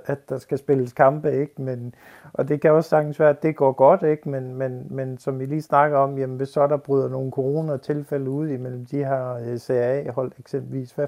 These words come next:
fanden sker der så? Så har man jo balladen, ikke? Så, men, men jeg tror, at, øh, ja, fodboldhensynet og, og de økonomiske hensyn, de vejer tungt nok til, at man prøver at sætte det i gang.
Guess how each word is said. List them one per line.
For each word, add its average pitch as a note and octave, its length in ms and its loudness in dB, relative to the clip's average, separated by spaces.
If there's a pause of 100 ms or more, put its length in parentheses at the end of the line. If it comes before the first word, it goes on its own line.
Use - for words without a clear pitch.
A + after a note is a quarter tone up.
fanden D3 240 -8
sker C#3 240 -8
der C3 120 -14
så? C3+ 220 -4
Så C#3 140 -14
har D3+ 220 -2
man B2 200 -12
jo B2+ 120 -8
balladen, C3+ 480 -6
ikke? C#3 240 -14
Så, B2+ 220 -4 (600)
men, C3+ 260 0
men C3 220 -4
jeg E3 140 2
tror, E3+ 260 4
at, C3 300 2
øh, A#2+ 400 -2 (160)
ja, C#3 200 4 (100)
fodboldhensynet C#3 1040 -4
og, A#2 260 2
og C3 140 -2
de C#3 60 -6
økonomiske C3+ 680 -4
hensyn, C3+ 380 -8
de C3+ 140 -4
vejer B2 220 4
tungt C3+ 280 -4
nok B2 200 -10
til, - 120 -6
at B2+ 160 -8
man B2 140 -6
prøver C3+ 260 2
at C3 80 -4
sætte - 240 -14
det B2 100 -12
i A#2+ 40 -14
gang. A#2+ 220 -10